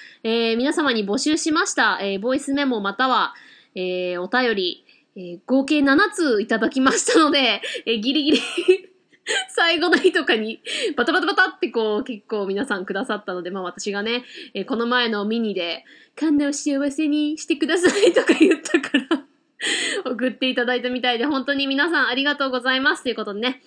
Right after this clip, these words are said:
えー、早速読んでいきまして、えー、最後にちょっと私の、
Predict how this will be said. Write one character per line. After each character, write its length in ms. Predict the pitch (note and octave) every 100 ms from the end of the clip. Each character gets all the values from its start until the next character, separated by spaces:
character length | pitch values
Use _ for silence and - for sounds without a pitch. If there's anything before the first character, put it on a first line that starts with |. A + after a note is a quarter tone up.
| - -
え 100 | G#3+
ー、 20 |
早 180 | - A#3
速 240 | - B3+
読 180 | C4 C#4
ん 40 | C4+
で 60 |
い 60 | C4
き 100 | C#4+
ま 120 | D4+
し 100 | D#4
て、 100 | A4+ A4 - _ _ _
え 120 | A#3+ A#3+
ー、 40 |
最 260 | C#4+ C4+ A#3
後 100 | G#3
に 100 | G3+
ち 80 |
ょ 40 | G3+
っ 80 | -
と 120 | F#3
私 380 | F3 F3+ - F3+
の、 500 | F3+ F3+ F3+ F3+